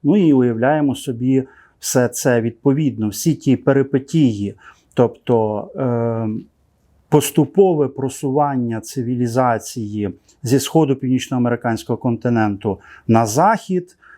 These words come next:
е, сутички між, е, білими та, е, корінними мешканцями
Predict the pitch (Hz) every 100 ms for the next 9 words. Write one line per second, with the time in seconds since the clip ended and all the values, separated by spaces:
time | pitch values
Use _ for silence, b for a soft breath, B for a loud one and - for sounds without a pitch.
0 | b - 135 127 - - - 175 175 143
1 | - - 139 123 123 117 98 - - 135
2 | - 123 117 113 113 107 b b - 113
3 | 147 165 156 147 143 139 127 _ _ _
4 | - - 135 123 113 107 208 139 117 -
5 | 139 127 139 208 185 160 147 - 143 131
6 | 147 131 127 117